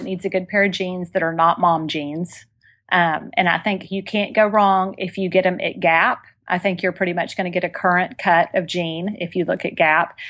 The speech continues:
Um, I think if you wanna spend a little more money, which I'm a proponent of, if you're gonna spend money on something, spend it on a pair of jeans 'cause you'll wear 'em all the time. I mean, you know, you think a top or whatever, you're not gonna wear every day, but jeans, you'll wear those a couple of times a week at least.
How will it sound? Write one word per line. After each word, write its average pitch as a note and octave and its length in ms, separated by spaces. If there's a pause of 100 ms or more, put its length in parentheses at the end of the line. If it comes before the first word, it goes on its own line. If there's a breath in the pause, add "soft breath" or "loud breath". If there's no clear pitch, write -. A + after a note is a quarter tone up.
(200 loud breath)
Um, F3 300
I F#3+ 80
think G3 220
if G3 120
you G3 80
wanna F#3+ 200
spend F#3+ 240
a F3+ 40
little F#3 200
more G#3+ 180
money, G#3+ 320
which G3+ 300
I'm F#3+ 180
a A3 80
proponent G#3+ 540
of, F3 240
if - 120
you're F3+ 100
gonna F#3 180
spend G3+ 340
money A#3+ 240
on A#3 160
something, A#3+ 540
spend F#3 320
it F3+ 80
on E3+ 280
a - 60
pair F3+ 160
of D#3+ 80
jeans D#3+ 400
'cause G3 160
you'll G3 120
wear G3 200
'em F3 100
all E3 220
the D#3+ 80
time. - 480
I F#3+ 60
mean, F3+ 180
you F3+ 140
know, E3+ 100
you E3 220
think F3 180
a F3 60
top G#3 480
or F3 80
whatever, F3 480
you're F3 180
not E3+ 160
gonna F3+ 160
wear E3+ 220
every E3 240
day, C#3 200
but D#3+ 120
jeans, G3+ 560
you'll G3 180
wear G3 160
those F3+ 220
a - 20
couple E3 240
of E3+ 80
times F3 240
a D#3+ 60
week D#3+ 340
at - 160
least. - 400